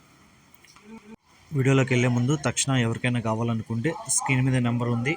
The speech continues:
కాల్ చేసి ఆర్డర్ పెట్టుకోండి. ముందుగా అనంతపురం విషయానికి వస్తే, ఇక అనంతపురం మార్కెట్లో ఈరోజు స్టాక్ కొద్దిగా పెరిగింది. టోటల్గా ఈరోజు ఒక లక్ష ముప్పై వేల క్రేట్లు అయితే రావడం జరిగింది. నిన్న అనంతపురంలో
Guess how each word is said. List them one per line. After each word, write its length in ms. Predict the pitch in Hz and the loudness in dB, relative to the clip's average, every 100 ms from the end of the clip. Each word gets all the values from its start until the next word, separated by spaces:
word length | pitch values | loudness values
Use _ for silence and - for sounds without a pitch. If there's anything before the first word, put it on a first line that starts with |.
| - 120 | -4 -4
కాల్ 180 | 113 113 | -2 -2
చేసి 140 | - 113 | -2 0
ఆర్డర్ 180 | 104 101 104 | -2 -6 -12
పెట్టుకోండి. 400 | - 101 139 - - - - - - - - - | -12 -14 -14 -18 -20 -20 -20 -20 -20 -20 -20 -8
ముందుగా 260 | 127 131 147 127 | -2 0 2 2
అనంతపురం 440 | 139 135 127 123 113 | 0 -2 -2 -2 -2
విషయానికి 340 | - 117 107 | -2 -4 -6
వస్తే, 220 | 104 - 175 _ 131 | -8 -6 -8 _ -12
ఇక 80 | 120 110 | -6 -4
అనంతపురం 440 | 123 131 123 117 107 | -4 -4 -4 -4 -4
మార్కెట్లో 440 | 107 110 110 151 143 | -6 -8 -6 -4 -4
ఈరోజు 260 | 117 113 131 | -4 -4 -6
స్టాక్ 320 | - 107 101 143 - | -6 -6 -6 -10 -8
కొద్దిగా 340 | 107 107 113 156 - - | -8 -8 -8 -10 -16 -10
పెరిగింది. 420 | 107 104 104 98 - - | -8 -6 -8 -10 -12 -8
టోటల్గా 400 | 123 135 143 156 - 123 | -4 -4 -4 -4 -4 -4
ఈరోజు 280 | 123 123 165 127 117 | -4 -4 -6 -8 -6
ఒక 100 | 131 | -4
లక్ష 200 | 131 - 147 131 | -4 -4 -4 -4
ముప్పై 260 | 123 - 123 | -6 -4 -2
వేల 160 | 117 113 - | -2 -4 -6
క్రేట్లు 260 | 117 110 107 | -10 -8 -10
అయితే 140 | 165 165 113 | -10 -10 -6
రావడం 240 | 110 113 127 | -4 -4 -4
జరిగింది. 340 | 110 95 98 - - - - - - - - _ 131 | -6 -6 -10 -10 -20 -20 -20 -20 -20 -20 -20 _ -4
నిన్న 140 | 135 139 98 | -2 -2 -2
అనంతపురంలో 600 | 143 151 143 139 135 | -2 -4 -4 -4 -2